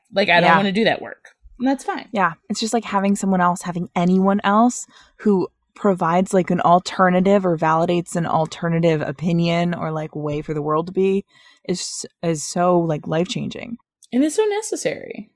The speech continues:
Speaker 2: Absolutely. And I think there's a really big divide also between New York and regional theater sometimes in this kind of casting.
Speaker 1: Mm-hmm.
Speaker 2: And, like, I have definitely felt, like, m-, more nervous to go in for things. Like, I would be more comfortable going in for something that's off Broadway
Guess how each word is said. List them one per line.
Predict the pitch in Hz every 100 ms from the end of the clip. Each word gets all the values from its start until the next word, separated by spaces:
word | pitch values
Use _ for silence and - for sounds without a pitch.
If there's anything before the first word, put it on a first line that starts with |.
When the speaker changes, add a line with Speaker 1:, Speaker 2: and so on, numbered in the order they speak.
| _ - -
Speaker 2:
Absolutely. | 175 170 175 160 - - 226 -
And | 190
I |
think | 202 240
there's | 254
a | 214
really | 190
big | 185 180
divide | 175 170 160
also | 156 160
between | 156 151 170 156
New | 147
York | 147 147 143
and | 151
regional | 147 147 151 143
theater | 143 139 143
sometimes | - 185 180 - 196
in | 165
this | 170
kind | 165 151
of | -
casting. | 151 - - 143 226
Speaker 1:
Mm-hmm. | - 269 392 -
Speaker 2:
And, | 185
like, | 170
I | - 180
have | 180
definitely | 175 160 175 147 165
felt, | 151 170 160
like, | 147 156 156 - _ _ -
m-, | 180 185 - -
more | 113 185 175 175 185
nervous | 185 240 254 196 -
to | - 175
go | 165 160
in | 151 156
for | 165
things. | 151 156 151 147
Like, | 180 -
I | 175
would | 175 170
be | 180
more | 165 165 165
comfortable | 180 180 180 175 -
going | 165 160 165
in | 170
for | 170
something | 165 165 165
that's | 165
off | - 160 -
Broadway | 180 175 156 151